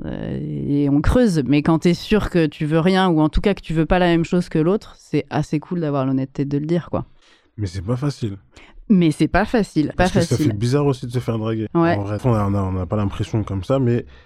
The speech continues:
Speaker 2: de se faire draguer, c'est, c'est bizarre, je trouve.
Speaker 1: <laughs> Tu veux développer ?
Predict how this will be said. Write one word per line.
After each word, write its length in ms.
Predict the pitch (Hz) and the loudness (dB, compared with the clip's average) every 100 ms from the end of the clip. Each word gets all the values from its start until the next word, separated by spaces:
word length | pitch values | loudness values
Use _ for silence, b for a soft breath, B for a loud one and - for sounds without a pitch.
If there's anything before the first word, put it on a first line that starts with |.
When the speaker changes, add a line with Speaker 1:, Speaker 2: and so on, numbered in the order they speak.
| b b - | b b -14
Speaker 2:
de 80 | 95 | -10
se 140 | 90 95 | -8 -8
faire 180 | 101 98 | -6 -6
draguer, 260 | 92 117 | -4 -4
c'est, 640 | 131 101 95 90 87 82 80 - - _ - - - - - _ _ | -4 -4 -6 -6 -8 -10 -14 -20 -20 _ -20 -20 -20 -20 -20 _ _
c'est 140 | - | -18
bizarre, 320 | 82 87 92 - | -14 -10 -12 -14
je 60 | |
trouve. 160 | - 76 - _ - | -20 -20 -20 _ 0
Speaker 1:
<laughs> 640 | 185 - 262 - 226 - | 0 2 2 4 0 0
Tu 60 | 196 | -2
veux 80 | 180 | 2
développer ? 540 | 185 175 170 180 220 | 2 2 0 -2 -6